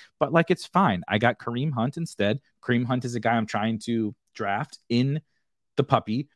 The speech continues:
because of the Browns' backfield situation, not because of Deshaun Watson and such. W-, we don't need to talk about that. But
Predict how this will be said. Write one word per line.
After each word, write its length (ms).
because 220
of 60
the 80
Browns' 420
backfield 580
situation, 560
not 160
because 220
of 120
Deshaun 300
Watson 360
and 120
such. 320
W-, 180
we 60
don't 140
need 80
to 100
talk 240
about 240
that. 260
But 200